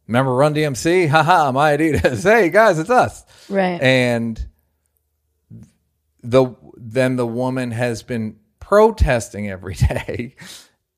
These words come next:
Speaker 1: and getting paid, and her whole job, she just protests. She doesn't even go in anymore. And she's getting paid.
Speaker 2: She is my hero.
Speaker 1: Yes, and there's a part of me that's like, "Great,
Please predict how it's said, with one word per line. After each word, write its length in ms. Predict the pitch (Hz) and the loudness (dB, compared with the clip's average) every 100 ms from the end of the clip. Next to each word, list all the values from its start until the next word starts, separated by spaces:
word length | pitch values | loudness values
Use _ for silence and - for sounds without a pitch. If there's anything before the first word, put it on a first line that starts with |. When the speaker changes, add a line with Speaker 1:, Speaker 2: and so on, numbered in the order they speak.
| 160 | 0
Speaker 1:
and 280 | 185 233 226 | 2 2 2
getting 320 | 233 214 185 | 2 2 0
paid, 420 | 202 208 190 165 | 0 2 2 -2
and 220 | - 147 | -2 -4
her 180 | 143 151 | 0 -2
whole 420 | 147 - 180 190 185 | -2 0 2 2 2
job, 440 | 170 165 160 131 | 2 4 4 2
she 180 | - 135 | -4 -8
just 380 | 120 143 139 - | -2 -2 -2 -2
protests. 520 | 127 120 107 80 - | -2 -2 -6 -8 -8
She 120 | - | -2
doesn't 240 | 139 135 | -2 -2
even 120 | 131 113 | -6 -2
go 220 | 117 110 | -2 -2
in 140 | 107 | -4
anymore. 420 | 98 80 64 - _ _ _ _ _ _ - | -8 -12 -18 -20 _ _ _ _ _ _ -2
And 240 | 151 185 | 0 0
she's 220 | 190 170 | -4 -2
getting 260 | 156 160 143 | 0 0 -2
paid. 600 | 147 160 139 110 104 113 _ | -2 0 0 -2 -6 -14 _
Speaker 2:
She 520 | - - 180 175 165 165 | -20 -12 -6 -4 -4 -6
is 340 | 165 151 - | -10 -10 -10
my 220 | 156 165 | -8 -8
hero. 1120 | 175 262 294 311 302 302 302 302 302 302 214 - - | -6 -4 -2 4 6 6 6 8 8 6 0 -12 -10
Speaker 1:
Yes, 440 | 170 262 247 - | 2 4 4 0
and 100 | 160 | -4
there's 160 | 175 160 | -4 -2
a 40 | |
part 380 | 170 - 208 233 | -4 2 4 4
of 80 | 220 | 2
me 180 | 190 185 | 0 -2
that's 300 | 160 156 - | -2 -4 -4
like, 320 | 170 165 160 _ _ | -2 -4 -8 _ _
"Great, 600 | - 160 170 180 180 - | -6 2 2 2 -4 -14